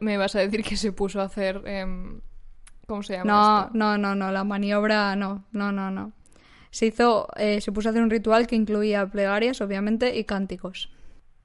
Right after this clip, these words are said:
Speaker 2: Bueno, voy a dejar un silencio.
Speaker 1: ¿Pero de canciones de Nick Jonas o no? Esa es la
Speaker 2: Es que eso
Speaker 1: pregunta.
Speaker 2: estaba pensando en mi cabeza, <laughs> pero no sabía si era too much. El primer disco de Nick Jonas en solitario. <laughs>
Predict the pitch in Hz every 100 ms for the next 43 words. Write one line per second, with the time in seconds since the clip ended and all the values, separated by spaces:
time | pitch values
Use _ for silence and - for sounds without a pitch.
0 | _ 202 - 196 220 - - - - -
1 | - - _ _ _ - 208 196 196 190
2 | 202 208 208 208 202 196 190 196 208 214
3 | 220 202 226 190 180 190 208 202 - 202
4 | 208 233 233 247 247 202 226 220 233 247
5 | 226 233 226 214 226 277 294 311 349 330
6 | 349 - 330 254 294 - 240 - - -
7 | - - - - - - - - - 659
8 | - - 254 240 233 226 220 226 - 226
9 | 220 202 208 208 240 233 214 196 190 185
10 | 208